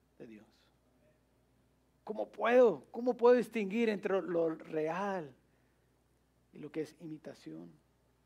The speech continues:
Regeneración, siendo renovados y receptivos. Les quiero retar hoy en esta mañana, seamos una iglesia real. Real.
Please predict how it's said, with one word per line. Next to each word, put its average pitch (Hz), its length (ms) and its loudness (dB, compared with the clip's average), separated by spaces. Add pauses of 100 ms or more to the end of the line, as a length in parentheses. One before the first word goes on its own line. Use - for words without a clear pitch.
(240)
Regeneración, 160 840 -8 (960)
siendo 143 280 -14
renovados 151 800 -8 (560)
y - 60 -20
receptivos. - 520 -20 (1500)
Les - 120 -20
quiero 180 200 -2
retar 170 380 0
hoy 175 160 -6
en 165 80 -4
esta 156 160 -10
mañana, 139 260 -8
seamos 165 640 -14
una 160 220 -12
iglesia 139 500 -14 (460)
real. 107 360 -20 (1120)
Real. - 280 -20